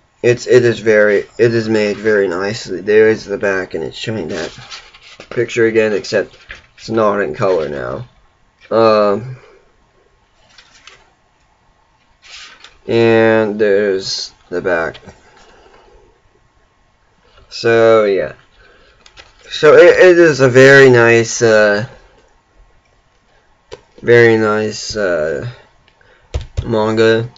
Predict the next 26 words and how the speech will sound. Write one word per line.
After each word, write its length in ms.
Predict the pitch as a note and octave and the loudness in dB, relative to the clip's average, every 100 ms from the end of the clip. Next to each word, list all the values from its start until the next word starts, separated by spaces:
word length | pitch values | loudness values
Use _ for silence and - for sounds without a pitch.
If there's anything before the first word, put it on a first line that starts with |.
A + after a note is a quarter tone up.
| - | -4
I 160 | A#2 | -2
will 580 | A2+ A#2 A#2 A#2 A2+ A2+ - _ _ _ _ _ _ _ _ _ | 0 2 4 2 0 -4 -14 _ _ _ _ _ _ _ _ _
say 400 | - A#2+ A2 A2 | -6 0 2 2
that 220 | G#2 G#2+ | 0 0
it 20 | |
is 240 | A2+ A2+ | 0 0
rated 380 | A2 G#2+ G#2 G#2+ | 2 0 0 0
M 240 | G#2+ G#2+ G#2 | 0 -2 -6
for 120 | A2 | -8
mature, 800 | G#2 G2+ - A2 G#2+ G#2+ G#2+ A2 _ _ _ _ | -6 -6 -2 0 0 0 -4 -10 _ _ _ _
mainly 500 | B2+ C3 C3 A#2+ A#2 - - _ | 2 4 4 2 -2 -10 -20 _
because 880 | A#2 A#2 B2 A#2+ A2+ A2 G#2+ - - _ | -6 -4 2 4 4 2 -4 -10 -12 _
there, 500 | B2 B2+ B2+ B2 A2 _ _ _ _ _ _ _ _ | 2 6 8 6 4 _ _ _ _ _ _ _ _
it's 140 | - D3 | -16 -8
not 220 | F3+ F#3 | -6 -2
really 320 | F#3+ E3 A#2 | 0 0 -2
too 420 | - - - C#3+ | -6 -12 -4 -4
much 440 | D3 B2 C3 C3+ - | -2 -2 -4 -6 -10
of 260 | G2+ - | -10 -10
blood 480 | - E2+ D#2+ G#2 B2 | -8 -6 -2 0 2
or 100 | B2+ | 2
anything, 580 | B2+ C3 C3 C3 C3 A2 | 2 0 -2 -2 -2 -2
at 120 | G2 | -2
least 240 | A#2+ A#2 | -4 -6
not 380 | G#2+ G2+ G#2 - | -6 -4 -4 -4
yet. 360 | E2+ G2+ A#2+ | -4 -2 -4